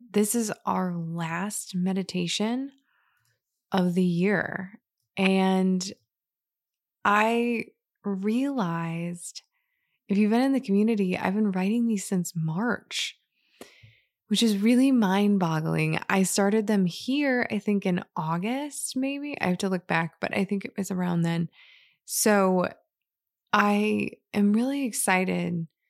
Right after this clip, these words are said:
though, because I don't see, even though it's, like, the end of the year, more or less, I'm still writing these. I just won't be sharing them. Um,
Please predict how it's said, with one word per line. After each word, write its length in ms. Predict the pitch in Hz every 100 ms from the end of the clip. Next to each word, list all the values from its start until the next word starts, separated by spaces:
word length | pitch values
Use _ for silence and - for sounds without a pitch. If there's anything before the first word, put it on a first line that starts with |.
| _ _
though, 140 | 190 185
because 240 | 190 190
I 80 | 214
don't 240 | 233 190
see, 520 | - - 202 196 196
even 280 | 196 - 190
though 100 | 190
it's, 360 | 180 - - -
like, 260 | 180 165 _ _ _
the 100 | -
end 160 | 170 175
of 60 | 170
the 80 |
year, 360 | 175 180 196 202
more 200 | 196 202
or 100 | 196
less, 500 | 190 190 190 180 - _ _ - - - - _
I'm 120 | 202 202
still 320 | - 277 254
writing 360 | 196 190 202
these. 400 | 208 220 233 226 -
I 100 | 185
just 260 | 180 -
won't 240 | 185 180 -
be 100 | 185
sharing 480 | - 185 180 180 180
them. 380 | 190 190 220 - _ _ _ _ _ _ _ _ _ - - -
Um, 600 | 190 185 180 175 170